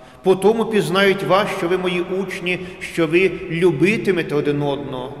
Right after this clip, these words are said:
навчає нас Христос. І де немає любові, де є підступи, інтриги, обман, там якраз зникає і церква. І хай як завгодно вона називається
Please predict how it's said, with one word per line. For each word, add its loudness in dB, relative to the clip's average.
навчає 0
нас -6
Христос. -10
І 4
де 4
немає 0
любові, -2
де 2
є 4
підступи, -4
інтриги, 0
обман, 0
там 0
якраз -2
зникає -6
і -14
церква. -6
І 2
хай 2
як 2
завгодно 0
вона 0
називається 0